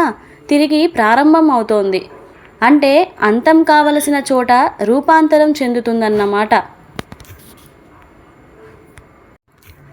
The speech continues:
విశ్వం అంతం కావలసిన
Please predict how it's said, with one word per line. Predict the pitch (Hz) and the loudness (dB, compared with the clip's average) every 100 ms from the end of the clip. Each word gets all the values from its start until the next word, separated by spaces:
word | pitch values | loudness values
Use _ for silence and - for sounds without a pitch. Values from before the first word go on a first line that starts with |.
| - - 208 | -20 -12 -4
విశ్వం | 233 - 311 302 370 - - - - 202 | -4 -2 0 2 0 -2 -16 -14 -2 -2
అంతం | 233 339 330 339 233 | -2 2 2 2 2
కావలసిన | 208 226 285 302 302 | 0 0 0 -2 -2